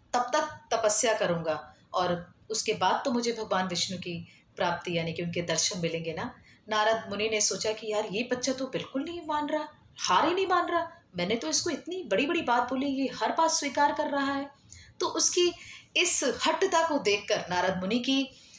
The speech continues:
नारद मुनि की जो एक कहते हैं ना कि उन्होंने बोला कि, "हे बालक ध्रुव, मैं तुमसे भी बहुत प्रभावित हुआ हूँ,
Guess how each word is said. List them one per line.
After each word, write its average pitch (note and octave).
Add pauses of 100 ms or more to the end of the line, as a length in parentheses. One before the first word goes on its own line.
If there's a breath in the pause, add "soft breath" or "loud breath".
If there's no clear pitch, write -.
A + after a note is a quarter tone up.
(120)
नारद G#3
मुनि A3+
की B3+
जो G3+
एक A3
कहते A#3
हैं G4+
ना G4+
कि E4
उन्होंने B3
बोला A3
कि, B3+ (300 loud breath)
"हे C4+
बालक F#3+
ध्रुव, G#3 (300)
मैं G3
तुमसे G#3
भी C#4+
बहुत G3+
प्रभावित E3+
हुआ D3+
हूँ, F#3+